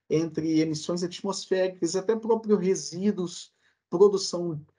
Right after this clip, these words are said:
é, específica, produção de, de minério, é, e até a própria utilização da água pela mina, eu consigo correlacionar todas essas informações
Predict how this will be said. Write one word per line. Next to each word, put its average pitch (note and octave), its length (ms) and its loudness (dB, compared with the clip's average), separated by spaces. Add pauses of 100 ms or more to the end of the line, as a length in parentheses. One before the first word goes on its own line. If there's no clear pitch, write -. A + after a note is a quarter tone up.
(160)
é, C3+ 300 2
específica, D3 960 -2 (440)
produção E3 400 -4
de, D3 80 -6
de C#3 260 -10
minério, E3+ 760 4 (300)
é, C#3 340 -2
e D#3 60 6
até F#3+ 240 2
a G#3 60 2
própria G3 360 4
utilização F#3 800 -2
da F3+ 120 -2
água D#3+ 300 2
pela D3 220 -2
mina, F3 360 -4
eu F#3+ 140 2
consigo G#3 560 -2
correlacionar A3+ 960 0 (460)
todas A#3 480 6
essas G3 300 -2
informações F3 920 -8